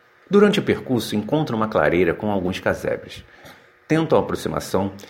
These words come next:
e descobrem que uma jovem tentava cuidar de seu povo consumido pela varíola e presenciam a chegada de um grupo de saqueadores na clareira que a moça tentava proteger.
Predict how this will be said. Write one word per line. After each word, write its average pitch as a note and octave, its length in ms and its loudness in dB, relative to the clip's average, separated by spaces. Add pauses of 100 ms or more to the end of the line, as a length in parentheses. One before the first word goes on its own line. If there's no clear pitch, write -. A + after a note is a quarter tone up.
(120)
e A2 80 -2
descobrem C#3+ 520 0
que - 100 -6
uma G2+ 160 0
jovem F#2+ 460 2
tentava C3 560 -2
cuidar F2 400 0
de - 80 -12
seu - 180 -2
povo F#2+ 400 -2
consumido G2+ 640 -6
pela - 240 -2
varíola F2+ 500 -2 (340)
e C#3 80 -6
presenciam D#3 760 0
a B2+ 60 2
chegada G#2 480 0
de F2+ 100 -6
um D#2+ 100 -4
grupo F#2+ 260 -4
de E2 60 -10
saqueadores F2 680 -2
na F2+ 80 0
clareira E2 460 0
que - 100 -8
a E2+ 60 -2
moça D2+ 320 -8
tentava D#2+ 480 -2
proteger. - 500 -4